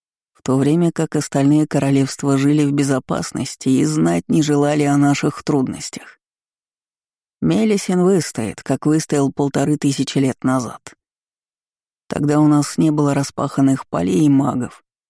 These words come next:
способных быстро вырастить урожай. Не хватало запаса продуктов, оружия и доспехов.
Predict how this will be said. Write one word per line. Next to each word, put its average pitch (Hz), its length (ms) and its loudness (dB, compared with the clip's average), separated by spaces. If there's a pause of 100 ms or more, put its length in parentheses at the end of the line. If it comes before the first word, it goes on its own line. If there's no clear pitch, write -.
(160)
способных 151 680 0
быстро 143 400 0
вырастить 139 520 -2
урожай. 135 540 -2 (1500)
Не 156 120 -6
хватало 226 420 0
запаса 156 460 -2
продуктов, 139 760 -2
оружия 139 720 0
и 175 120 -2
доспехов. - 760 -6